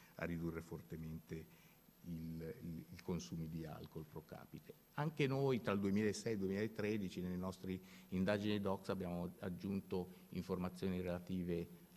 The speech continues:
all'alcol, abbiamo osservato questa diminuzione, questa diminuzione da quasi sei bicchieri alla settimana, eh, eh, pro capite, ehm,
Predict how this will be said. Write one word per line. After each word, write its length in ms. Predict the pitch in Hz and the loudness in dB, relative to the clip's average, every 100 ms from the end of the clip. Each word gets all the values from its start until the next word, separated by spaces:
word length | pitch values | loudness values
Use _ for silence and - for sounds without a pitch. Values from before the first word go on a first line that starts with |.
| - | 0
all'alcol, 760 | 90 110 110 87 90 92 107 | 2 4 4 4 4 4 4
abbiamo 320 | 92 101 107 | 6 6 6
osservato 840 | 104 - 139 147 120 131 165 156 107 | 4 2 2 4 4 4 4 2 2
questa 360 | 110 113 110 | 2 2 2
diminuzione, 920 | 104 101 98 95 - - 73 104 90 87 | 4 4 4 2 -2 2 4 4 0 0
questa 260 | 98 - | -2 0
diminuzione 580 | 101 101 101 - 127 123 | 0 2 2 2 0 2
da 120 | 101 | 0
quasi 340 | - 120 117 117 | 2 4 4 0
sei 600 | - 147 151 139 113 98 | 0 2 4 6 6 4
bicchieri 840 | 95 - - 117 117 107 95 90 - - - | 2 -2 0 2 6 4 4 0 -4 -16 -12
alla 160 | - 90 | -2 -2
settimana, 1040 | - 104 - 120 117 113 107 107 123 147 151 - - - - - - | 0 -2 2 4 6 6 4 4 4 4 0 -8 -20 -20 -20 -20 -10
eh, 60 | - 92 92 95 95 - - - - - - - - - - - - - - - - | -6 -4 -4 -6 -6 -6 -8 -10 -14 -20 -20 -20 -20 -20 -20 -20 -20 -20 -20 -12 -4
eh, 200 | 87 82 | -4 -2
pro 180 | - | -4
capite, 680 | - 90 82 - 98 147 175 - - - - - | 0 0 0 -4 0 2 2 -2 -16 -20 -18 -2
ehm, 600 | 101 98 98 98 104 | 2 4 4 2 0